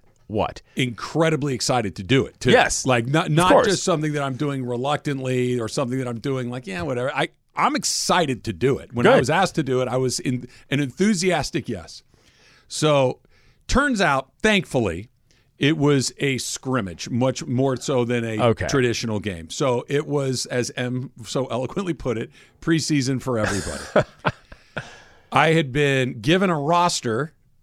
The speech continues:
Speaker 2: uh, prior to the
Speaker 1: roster.
Speaker 2: game, the day bef-, the day before the game, um, that I had prepared for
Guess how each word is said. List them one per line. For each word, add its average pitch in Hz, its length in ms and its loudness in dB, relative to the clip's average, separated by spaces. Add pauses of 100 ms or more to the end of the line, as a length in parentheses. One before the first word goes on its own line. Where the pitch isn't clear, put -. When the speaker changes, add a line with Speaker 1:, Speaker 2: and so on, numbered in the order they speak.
Speaker 2:
uh, 113 360 0 (280)
prior 147 180 4
to 147 60 6
the 165 80 6
Speaker 1:
roster. 143 160 0
Speaker 2:
game, 120 380 -2
the 127 120 -4
day 131 200 2
bef-, 127 300 -4
the 131 100 0
day 127 180 0
before 143 280 -2
the 139 100 -2
game, 113 360 -4 (440)
um, 113 400 0 (120)
that 117 260 0
I 113 220 -4
had 110 180 -4
prepared 202 420 2
for 92 320 -6